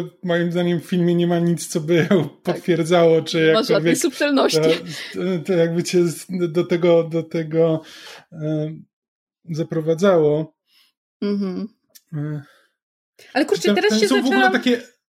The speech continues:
Speaker 3: teraz się zaczęłam
Speaker 1: Ale
Speaker 3: zastanawiać, czy gdyby scenę transformacji przełożyć na koniec filmu, tak żebyśmy do ostatniej chwili nie wiedzieli, czy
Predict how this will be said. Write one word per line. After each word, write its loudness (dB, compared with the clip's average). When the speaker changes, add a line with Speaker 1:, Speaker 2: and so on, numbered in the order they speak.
Speaker 3:
teraz -2
się -4
zaczęłam 0
Speaker 1:
Ale -2
Speaker 3:
zastanawiać, 0
czy -2
gdyby -2
scenę 0
transformacji -2
przełożyć -2
na 0
koniec -2
filmu, 2
tak 0
żebyśmy 0
do 2
ostatniej -2
chwili 0
nie 2
wiedzieli, 0
czy -2